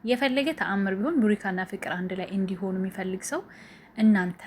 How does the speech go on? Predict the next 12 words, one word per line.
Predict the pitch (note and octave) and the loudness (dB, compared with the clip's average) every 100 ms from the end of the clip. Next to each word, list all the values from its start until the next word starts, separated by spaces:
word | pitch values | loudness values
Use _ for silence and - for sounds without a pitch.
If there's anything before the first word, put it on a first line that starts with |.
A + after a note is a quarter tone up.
| G3 - | -20 -14
አላችሁ | F#3+ F3+ F3+ - | -10 -8 -8 -6
አይደል? | C4 | -4
እናንተ | C4 G3 F#3+ | -2 -2 -2
በጎች | G3 G3 G#3+ - | -4 -2 -4 -4
ውርውር | G#3 G#3 A3+ | -2 2 2
የምትሉት | A#3 A#3+ A#3+ C4+ C4+ | 2 -2 -2 -6 -6
አስር | G#3 - A3 | -6 -4 0
የሆናችሁት | G#3 A3 B3 - G#3+ | 0 0 -2 -2 0
እናንተ | G3 F#3 F#3 | 2 0 -4
ናችሁ | F3+ - - | -10 -12 -12
የምትፈልጉት | F#3+ - F#3+ F#3 G3 - | -12 -8 -8 -8 -8 -6
እንጂ | G3 | -4